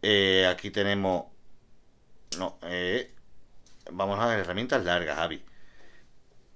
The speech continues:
Por aquí tenemos la hoja perlada, ¿vale? Que también de filo útil.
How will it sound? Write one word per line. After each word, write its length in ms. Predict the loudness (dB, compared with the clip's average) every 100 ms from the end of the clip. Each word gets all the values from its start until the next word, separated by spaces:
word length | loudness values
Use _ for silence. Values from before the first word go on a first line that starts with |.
| -20 -4
Por 200 | 2 2
aquí 160 | 2 -2
tenemos 380 | -2 2 2
la 120 | 6 6
hoja 320 | 4 2 2
perlada, 680 | 2 2 4 6 6 4 -4 -18 -20 -20 -20 -20 -20 -20 -20 -20 -8
¿vale? 360 | 0 2 2 -2 -12 -12 -8 -8 -10 -20 -20 -20 -20 -20 -20 -20 -20 -20 -20 -12
Que 140 | -8
también 440 | -4 -2 0 -2 -4 -12 -18 -12 -12 -14 -20 -20 -20 -20 -20 -20 -20 -18 -18 -18 -20 -20 -20 -20 -20 -20 -12
de 160 | -10
filo 300 | -8 -6 -2
útil. 460 | -2 -4 -8 -10 -14